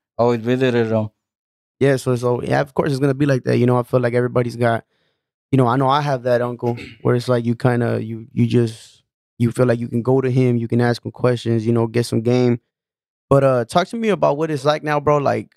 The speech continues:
Speaker 2: I mean, obviously people who are watching probably know, you know, growing up in South Central is a pretty,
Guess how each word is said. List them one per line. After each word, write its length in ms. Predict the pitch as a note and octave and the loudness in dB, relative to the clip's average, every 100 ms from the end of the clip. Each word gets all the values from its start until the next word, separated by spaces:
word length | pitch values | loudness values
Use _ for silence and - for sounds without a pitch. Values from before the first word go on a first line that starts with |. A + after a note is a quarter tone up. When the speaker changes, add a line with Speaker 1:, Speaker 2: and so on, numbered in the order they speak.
| - | -2
Speaker 2:
I 100 | B2 | 0
mean, 200 | B2 A#2+ | 0 0
obviously 400 | C3 C#3+ C3 C3 | 0 0 -4 -4
people 420 | - C3+ A#2+ A#2 | 0 0 0 0
who 100 | A#2+ | 0
are 40 | |
watching 360 | A2 B2 A#2+ A#2+ | 2 0 -2 -4
probably 240 | B2+ B2 | -2 0
know, 100 | A#2+ | 0
you 100 | A#2+ | 0
know, 120 | A#2+ A2 | 0 0
growing 260 | B2+ B2+ | 0 0
up 140 | B2 - | 0 -4
in 80 | |
South 240 | A2+ A#2 A#2 | -4 -4 0
Central 340 | B2+ A2+ A#2+ | -4 0 0
is 140 | G#2+ G#2+ | 0 -2
a 20 | |
pretty, 420 | _ B2+ A#2 A2+ | _ 0 0 -6